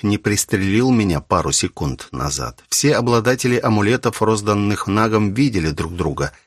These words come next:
Значит, этот выстрел не был случайным, иначе как это понимать? Я с трудом встал, глянул вниз и увидел удивительную картину. Саошен, упавший на пол и держащийся за опаленную щеку, рядом с ним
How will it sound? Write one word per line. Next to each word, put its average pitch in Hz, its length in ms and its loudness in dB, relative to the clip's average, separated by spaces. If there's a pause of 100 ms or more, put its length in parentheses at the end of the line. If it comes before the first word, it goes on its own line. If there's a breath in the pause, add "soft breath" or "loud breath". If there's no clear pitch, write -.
(220 soft breath)
Значит, 104 600 0
этот 117 320 -2
выстрел 120 580 0
не 117 160 2
был 82 200 -2
случайным, 98 760 -2
иначе 98 420 0
как - 420 -4
это 120 220 -4
понимать? 95 560 -2 (840)
Я 175 140 4
с - 100 0
трудом 139 400 2
встал, 135 460 2 (160)
глянул 120 500 0
вниз 123 380 2
и - 20 4
увидел 120 460 2
удивительную 104 580 2
картину. 76 560 -2
Саошен, 107 580 2
упавший 104 540 0
на 110 200 2
пол 127 220 -2 (280 soft breath)
и 107 80 -6
держащийся 104 800 2
за 98 240 2
опаленную 92 500 0
щеку, 135 400 2
рядом 104 300 0
с - 100 -2
ним 113 240 2